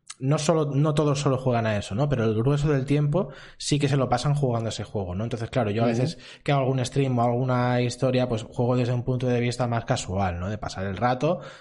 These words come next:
Speaker 1: y de, de avanzar un poquito en el juego. ¿Y qué pasa? Que mucha gente se echa las manos a la cabeza, ¿no? Entonces, bueno, pues, eh, es lo que hay, es lo que hay.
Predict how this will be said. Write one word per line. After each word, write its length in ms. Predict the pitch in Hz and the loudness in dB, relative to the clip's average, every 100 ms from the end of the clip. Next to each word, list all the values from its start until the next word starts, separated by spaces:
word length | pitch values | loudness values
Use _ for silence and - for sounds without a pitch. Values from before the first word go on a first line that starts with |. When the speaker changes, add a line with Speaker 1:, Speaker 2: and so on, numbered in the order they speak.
| - | -8
Speaker 1:
y 100 | 104 | -2
de, 300 | 104 - 98 | -2 -2 -2
de 80 | 98 | 0
avanzar 400 | 95 98 113 120 | -2 -2 0 0
un 100 | 113 | 0
poquito 320 | 107 107 127 | 0 -2 -2
en 80 | 107 | -4
el 80 | |
juego. 400 | - 101 92 85 - - - | -4 -4 -4 -6 -10 -16 -14
¿Y 80 | 104 | -6
qué 140 | 110 | -4
pasa? 240 | - - | -4 -6
Que 60 | 85 | -6
mucha 220 | 90 - | -6 -6
gente 240 | - 98 107 | -6 -6 -4
se 140 | 104 | -6
echa 160 | - 104 | -4 -4
las 100 | 98 | -2
manos 280 | 101 107 | -2 0
a 40 | 107 | -2
la 80 | 101 | 0
cabeza, 380 | 90 104 - | -2 -2 -4
¿no? 240 | 90 135 - - - _ - | -6 -8 -12 -20 -20 _ -10
Entonces, 960 | 95 92 98 92 92 87 87 85 85 - | -6 -6 -6 -6 -4 -4 -4 -6 -6 -6
bueno, 200 | 127 143 | -6 -6
pues, 160 | - | -6
eh, 120 | 92 - | -6 -4
es 180 | 113 113 | -2 0
lo 160 | 110 | 0
que 120 | 95 | 0
hay, 280 | 85 104 - - | -2 -4 -8 -10
es 180 | 95 | -8
lo 140 | 95 92 | -6 -6
que 100 | 85 | -6
hay. 280 | 92 - | -6 -8